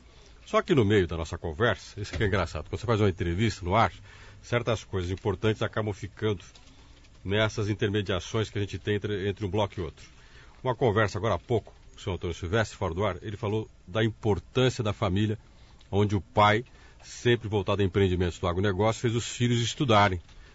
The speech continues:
pesquisarem. Isso é um hábito na sua família. Nós até comentamos agora há pouco, o senhor estava comentando comigo, quanto que vocês são sintonizados com tecnologia.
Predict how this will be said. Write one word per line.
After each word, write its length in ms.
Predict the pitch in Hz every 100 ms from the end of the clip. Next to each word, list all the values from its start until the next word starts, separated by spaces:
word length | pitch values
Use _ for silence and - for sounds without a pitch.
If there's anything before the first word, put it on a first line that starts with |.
| -
pesquisarem. 720 | - 98 - 107 101 104 98 98 - - -
Isso 220 | 107 98 135
é 20 |
um 100 | 110
hábito 300 | 110 101 -
na 80 | 110
sua 160 | 120
família. 420 | 104 127 98 71 73 - -
Nós 160 | 87
até 160 | 92 104
comentamos 420 | - 92 92 78
agora 220 | 85 92
há 60 | 92
pouco, 260 | - 131 - - - - - - -
o 60 | -
senhor 80 |
estava 160 | 95 92
comentando 340 | 90 87 90
comigo, 460 | 85 87 120 92 78
quanto 240 | - 117 110
que 160 | -
vocês 360 | 107 104 120 107
são 100 | 113
sintonizados 580 | - 113 120 95 107 -
com 120 | 110
tecnologia. 600 | 113 110 110 101 90